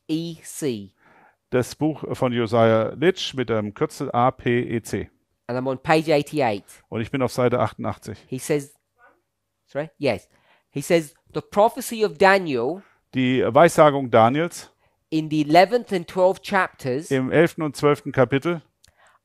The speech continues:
Speaker 1: unlike the former," which means the previous chapters,
Speaker 2: Also, äh, nicht so wie die vorherigen Kapitel.
Speaker 1: Is communicated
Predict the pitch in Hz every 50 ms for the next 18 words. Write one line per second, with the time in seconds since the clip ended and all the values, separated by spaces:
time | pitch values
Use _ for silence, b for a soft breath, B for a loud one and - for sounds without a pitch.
0 | _ - 170 180 214 220 214 220 208 220 220 - - 170 175 180 139 - - -
1 | - 214 208 208 202 165 135 117 120 151 190 208 _ _ _ _ _ _ _ _
2 | - 131 135 - - 151 156 151 147 135 - 147 - - - 196 214 220 214 170
3 | 160 147 135 - - - 147 127 - - - - 135 147 180 - - _ _ _
4 | _ - - 127 131 120 120 139 127 123 123 - - - - - - - - 127
5 | 127 - _ - - 117 127 170 180 - - - - 165 165 170 147 143 151 131
6 | 139 127 - - 143 139 131 151 160 151 160 160 127 107 101 - 113 104 - 120
7 | - 156 160 147 _ _ _ _ _ _ _ _ _ - 175 170 165 - - -
8 | 190 175 185 220 240 240 233 214 - 180 160 147 143 143 - - 156 156 165 -